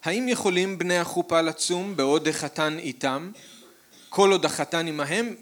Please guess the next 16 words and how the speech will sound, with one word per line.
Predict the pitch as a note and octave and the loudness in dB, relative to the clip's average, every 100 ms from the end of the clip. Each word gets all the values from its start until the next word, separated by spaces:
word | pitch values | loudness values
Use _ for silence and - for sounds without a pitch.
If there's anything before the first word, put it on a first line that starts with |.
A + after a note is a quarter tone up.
| - | -8
אין | C3+ D3 | -4 -2
הם | |
יכולים | D3 C#3+ D#3+ E3+ | -4 -2 -2 -2
לצום. | F#3 - C4 D#3+ F#2+ _ _ _ _ - - _ _ | -2 -2 -4 -6 -10 _ _ _ _ -20 -20 _ _
אך | D3 C3+ | -6 -2
יום | G3 A3+ C4 | 2 2 2
יבוא | G#3 C#3+ E3 F#3 | 0 2 4 4
והחתן | D#3 C3+ C#3 - E3 E3+ | 2 0 -2 -4 -4 0
יילקח | D3 B2+ D#3 D3+ C3+ | -2 -2 -4 -4 -6
מהם, | A2+ A2+ G#2+ A#2+ - - | -6 -8 -10 -14 -18 -10
וביום | C3 C#3+ E3 E3 | -2 0 0 -4
ההוא | D3 D#3+ F#3 D3+ - _ _ | -4 -2 -2 -4 -14 _ _
יצומו. | C3 C3 D3 A2+ F2 - _ _ _ _ _ _ _ _ _ - - - - | -6 -4 -4 -6 -10 -20 _ _ _ _ _ _ _ _ _ -20 -20 -20 0
אין | G#3+ A3 | 0 2
איש | - G3+ - - | 0 0 0 0
תופר | D3+ - D#3 | -4 0 -2